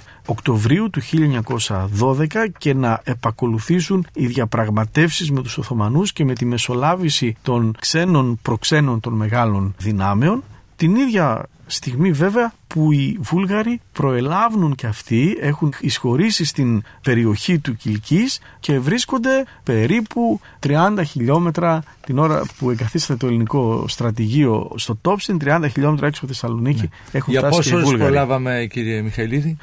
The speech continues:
Speaker 1: Για ελάχιστες ώρες, γιατί όσοι γνωρίζουν από τη γεωγραφία της μακεδονικής πρωτεύουσας, εκεί στα στενά του Δερβενίου, τα οποία σήμερα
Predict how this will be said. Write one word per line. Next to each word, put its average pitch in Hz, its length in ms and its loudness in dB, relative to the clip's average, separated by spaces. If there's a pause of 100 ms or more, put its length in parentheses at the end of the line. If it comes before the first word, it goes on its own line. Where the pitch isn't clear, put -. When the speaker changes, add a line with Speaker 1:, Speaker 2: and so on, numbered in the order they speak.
(140)
Speaker 1:
Για 131 140 -2
ελάχιστες 156 540 0
ώρες, 170 360 2 (240)
γιατί 143 400 2
όσοι 156 340 4
γνωρίζουν 120 460 0
από 117 100 0
τη 123 60 -6
γεωγραφία 113 600 2
της - 300 -4
μακεδονικής 107 880 0
πρωτεύουσας, 170 920 0 (180)
εκεί 139 340 0
στα 170 140 0
στενά 143 680 4 (300)
του 117 280 2
Δερβενίου, 135 840 4
τα 139 180 4
οποία 131 540 2
σήμερα 139 580 2